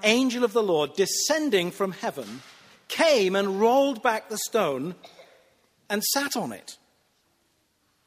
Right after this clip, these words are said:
His appearance was like lightning, and his clothing white as snow. What an extraordinary scene! That huge stone that the women must have been worried about what on earth were they gonna do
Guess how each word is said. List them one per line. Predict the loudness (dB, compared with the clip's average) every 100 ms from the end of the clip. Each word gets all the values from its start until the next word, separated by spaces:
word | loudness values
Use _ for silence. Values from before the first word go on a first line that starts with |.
| _
His | -10 -8
appearance | -6 -4 -2 -2 -4
was | -6
like | -6 -6
lightning, | -4 -4 -4 -6
and | -6
his | -8
clothing | -10 -4 -2 -2 -4 -6
white | -6 -6 -8 -10
as | -10
snow. | -8 -6 -6 -6 -10 _ _ _ _ _ _ _ _
What | -10 -8 -4
an |
extraordinary | -4 -4 0 0 2 -2
scene! | -2 -4 -6 -8 -12 _ _ _ _ _
That | -6 -6 -8
huge | -12 -2 4 4 4 0
stone | -4 -2 2 2 2 -2
that | -4 -2
the | 0
women | 0 2
must | 0 -2
have | -4
been | -4
worried | -2 0 0
about | 0 -2 -4
what | -4
on | -2
earth | -4
were | -4
they | -6
gonna | -6 -8
do | -6 -2 -2 -2